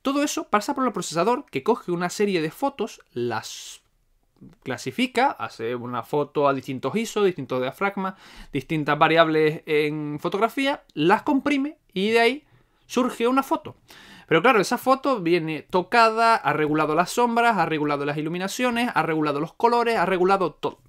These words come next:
Eso es fotografía computacional aplicado al modo noche, pero aplicado también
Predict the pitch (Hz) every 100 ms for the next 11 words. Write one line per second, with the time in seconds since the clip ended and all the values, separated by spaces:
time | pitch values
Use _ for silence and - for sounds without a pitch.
0 | _ - 294 - 240 - - 170 156 143
1 | 185 185 165 - 151 143 139 143 147 175
2 | 202 - - - - 127 123 151 143 123
3 | 120 120 143 254 294 302 - - 127 147
4 | 170 190 180 185 214